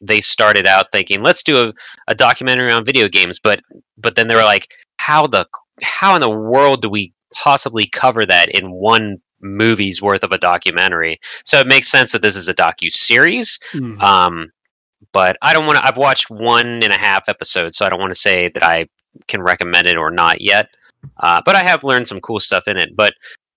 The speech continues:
Speaker 1: tailoring back to, I just mainly wanted to mention that 'cause I'm sure someone will ask us about it if we don't mention it this week since it just came out. Um,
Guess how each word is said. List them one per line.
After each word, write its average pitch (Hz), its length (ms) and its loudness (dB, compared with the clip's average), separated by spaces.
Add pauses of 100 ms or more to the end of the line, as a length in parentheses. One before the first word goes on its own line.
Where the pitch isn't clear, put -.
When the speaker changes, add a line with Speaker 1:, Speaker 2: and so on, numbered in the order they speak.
(300)
Speaker 1:
tailoring 151 480 2
back 120 300 2
to, - 200 0
I 135 120 2
just 143 200 -2
mainly 120 300 0
wanted 117 180 2
to 104 60 0
mention 104 280 0
that 104 140 2
'cause 101 100 -8
I'm 92 100 -4
sure 107 180 -2
someone 98 300 0
will 92 80 2
ask 95 240 0
us 101 100 -2
about 95 240 2
it 92 100 -2
if 87 120 -6
we 92 80 -8
don't 95 200 -4
mention 92 300 -4
it 113 180 -2
this - 220 -6
week 131 260 0
since 98 220 -6
it 98 80 -2
just - 180 0
came 87 200 -2
out. 95 200 0 (420)
Um, 92 520 0